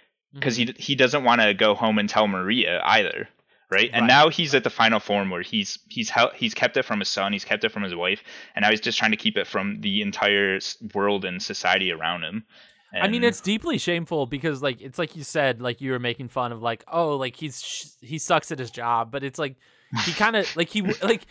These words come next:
Speaker 2: he wasn't
Speaker 1: He does, yeah, he
Speaker 2: prepared
Speaker 1: does
Speaker 2: for
Speaker 1: suck
Speaker 2: this.
Speaker 1: at his
Speaker 2: Like,
Speaker 1: job.
Speaker 2: he, he was naive. Like, he got his bike stolen because he wasn't careful enough, you know? Like,
Speaker 1: Mm-hmm.
Speaker 2: I don't know if, like, bike locks didn't exist at the time or whatever,
Speaker 1: Well,
Speaker 2: but, like,
Speaker 1: I, I think it's also, w-, we're also just meant to feel that,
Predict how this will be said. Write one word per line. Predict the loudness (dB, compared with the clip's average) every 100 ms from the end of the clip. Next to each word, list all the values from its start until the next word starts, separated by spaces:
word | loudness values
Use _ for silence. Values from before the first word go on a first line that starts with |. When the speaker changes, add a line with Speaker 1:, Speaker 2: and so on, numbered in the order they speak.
| _
Speaker 2:
he | -4 0
wasn't | 6 6 6
Speaker 1:
He | 4
does, | 4
yeah, |
he | 4
Speaker 2:
prepared | 2 2
Speaker 1:
does | 0
Speaker 2:
for | -2
Speaker 1:
suck | 0 -2
Speaker 2:
this. |
Speaker 1:
at | -2
his | -4
Speaker 2:
Like, | -6 -8
Speaker 1:
job. | -18 -20 _
Speaker 2:
he, | -12 -6 -6 -8 -14 -10
he | -2
was | 2 2
naive. | 2 -2 -4 -6 -8 -6
Like, | -4 -4
he | -6 -6
got | -2 -2
his | -2 -4
bike | -6 -4
stolen | -4 -4 -4
because | -8 -10
he | -10
wasn't | -6 -6 -6 -10
careful | -10 -10 -14 -20
enough, | -20 -20 -20
you | -10
know? | -6 -6
Like, | -4 -6 -8 _ _
Speaker 1:
Mm-hmm. | -4 -2 0 0
Speaker 2:
I |
don't | 0
know | 0 0
if, | 0
like, | -4 -4
bike | -8 -6 -2
locks | -2 -2
didn't | -10 -10 -10 -12
exist | -12 -10 -8 -8 -8
at | -8
the | -8
time | -6 -4 -4 -4
or | -4
whatever, | 0 6
Speaker 1:
Well, | 8 8 6
Speaker 2:
but, | 2
like, | -2 -4 -12 -20 _ -4 4
Speaker 1:
I, | 6 8
I |
think | 6 6
it's | 8
also, | 8 8 8 10 8 4 -4
w-, | -10 -8 -12 -8
we're | 6 8
also | 10 8
just | 4 2 0
meant | 0 2 2 4
to | 2
feel | 4 4 6 6 4 4
that, | 2 2